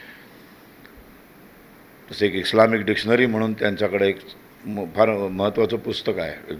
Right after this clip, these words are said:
ग्रंथ आहे. त्याच्यामध्ये जगाची विभागणी दोन भागात केली, दारुल इस्लाम आणि दारुल हरब. आपल्याला विचारलं, "देश किती जगात?" तर आपण काय सांगतो? काहीतरी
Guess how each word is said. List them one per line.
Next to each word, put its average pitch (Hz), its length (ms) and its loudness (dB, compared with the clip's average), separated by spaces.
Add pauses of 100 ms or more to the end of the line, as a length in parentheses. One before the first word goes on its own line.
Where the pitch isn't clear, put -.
ग्रंथ 104 340 -2
आहे. 67 120 -8 (2250)
त्याच्यामध्ये 135 400 4
जगाची 123 600 6
विभागणी 123 580 6
दोन 123 320 2
भागात 104 300 4 (100)
केली, 82 220 -2
दारुल 117 380 6
इस्लाम 117 400 0
आणि 113 120 0
दारुल 101 300 4
हरब. 90 280 0
आपल्याला 127 320 4
विचारलं, 123 420 2
"देश 127 240 6
किती 123 280 -2
जगात?" 110 300 4 (520)
तर 113 60 8
आपण 113 220 4
काय 120 160 6
सांगतो? 110 380 0 (880)
काहीतरी 110 260 4